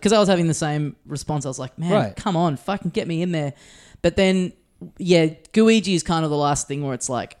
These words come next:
Speaker 1: "Okay, now the game has started." Like, the very next area that you go into, like, has a cool little, there's, like, four different rooms that you gotta work out how to, like, move between 'em. Like, it, it kind of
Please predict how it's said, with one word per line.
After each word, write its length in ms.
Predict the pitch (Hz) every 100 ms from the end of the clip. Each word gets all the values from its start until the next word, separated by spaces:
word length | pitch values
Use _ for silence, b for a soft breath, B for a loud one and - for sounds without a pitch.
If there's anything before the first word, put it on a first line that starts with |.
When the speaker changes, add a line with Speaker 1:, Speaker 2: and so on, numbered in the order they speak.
| -
Speaker 1:
"Okay, 260 | 208 196
now 220 | 175 175 170
the 80 |
game 240 | 151 143 131
has 100 | 135
started." 320 | - 131 127
Like, 120 | 180
the 60 | 208
very 160 | 220
next 300 | 226 208 208
area 300 | 180 175 175
that 120 | 160 165
you 60 |
go 160 | 160 156
into, 320 | 151 147 156
like, 300 | 143 139 - b b b b
has 220 | 170 160
a 20 |
cool 240 | - - 160
little, 240 | 151 147
there's, 160 | 143 139
like, 120 | 143
four 200 | - 156
different 260 | 139 147 131
rooms 240 | 143 139
that 80 | 135
you 60 |
gotta 160 | 131 131
work 240 | 127 131
out 180 | 139 127
how 80 | 135
to, 80 | 123
like, 180 | 123 -
move 220 | 156 156
between 340 | - 147 143
'em. 180 | 139 143
Like, 200 | 151 151
it, 220 | 175 - _
it 180 | 160 -
kind 240 | 202 190
of 240 | 170 143